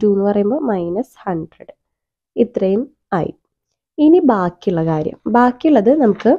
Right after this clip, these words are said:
ഒരു ഇക്വേഷൻ യൂസ് ചെയ്തിട്ടാണ് ചെയ്യാനായിട്ടുള്ളത്. പി എസ് മൈനസ്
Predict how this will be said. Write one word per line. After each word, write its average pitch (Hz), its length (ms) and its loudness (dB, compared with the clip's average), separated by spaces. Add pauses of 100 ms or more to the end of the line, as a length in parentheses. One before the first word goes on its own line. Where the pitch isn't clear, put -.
(260)
ഒരു 226 120 4 (160)
ഇക്വേഷൻ 226 560 2 (120)
യൂസ് 180 220 0
ചെയ്തിട്ടാണ് 170 420 0 (100)
ചെയ്യാനായിട്ടുള്ളത്. 196 720 2 (1300)
പി 247 120 0 (520)
എസ് 254 380 -4
മൈനസ് 180 520 -4